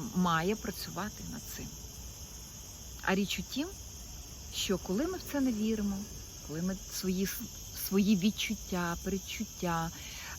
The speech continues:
ем, м, як премоніторіус, як кажуть іспанці,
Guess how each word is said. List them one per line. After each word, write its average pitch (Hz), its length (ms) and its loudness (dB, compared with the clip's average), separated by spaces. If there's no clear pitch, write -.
ем, 165 600 0
м, 165 360 2
як 180 140 0
премоніторіус, 185 1040 4
як 160 140 -6
кажуть 156 360 -4
іспанці, 170 560 -4